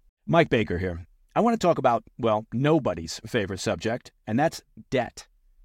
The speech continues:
Now, being in debt is, well, it's like sinking in quicksand. You're trapped. You, you feel helpless, and the harder you struggle, the deeper in debt you can get. Now,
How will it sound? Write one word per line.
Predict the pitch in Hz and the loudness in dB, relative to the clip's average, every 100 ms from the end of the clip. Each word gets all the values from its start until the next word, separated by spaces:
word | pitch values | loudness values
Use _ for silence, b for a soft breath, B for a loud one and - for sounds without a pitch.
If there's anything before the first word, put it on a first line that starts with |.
| _ - | _ -2
Now, | 131 120 - 113 | -2 -2 -6 2
being | 175 226 220 | 4 6 4
in | 117 - | 0 0
debt | 135 64 - - _ _ | -2 -2 -10 -20 _ _
is, | 127 135 135 110 - - | -2 0 0 -4 -10 -8
well, | - 76 147 | -4 -2 -2
it's | 127 | 0
like | 160 156 - - | 2 0 -2 -6
sinking | - 190 175 | -2 0 2
in | 156 117 | 0 2
quicksand. | 220 220 - 78 - - _ _ _ | 0 -2 -6 -8 -12 -16 _ _ _
You're | 127 120 | -4 -4
trapped. | - 208 190 - - | -2 -2 -2 -4 -4
You, | 104 104 | -2 -2
you | 110 | -4
feel | 110 185 | 0 2
helpless, | 127 139 - 78 - | 2 2 0 -4 -4
and | 107 | -4
the | 101 | 0
harder | 135 170 | 2 2
you | 196 | 2
struggle, | 202 - 254 226 104 - _ _ _ - | 0 4 4 2 -6 -12 _ _ _ -6
the | |
deeper | 131 113 113 135 | -2 -2 0 2
in | 147 117 | 0 2
debt | - 165 - | 2 2 0
you | 110 | -4
can | 123 117 | -2 2
get. | 165 131 - - _ _ _ _ _ _ - | 0 0 -6 -20 _ _ _ _ _ _ -2
Now, | 127 | -2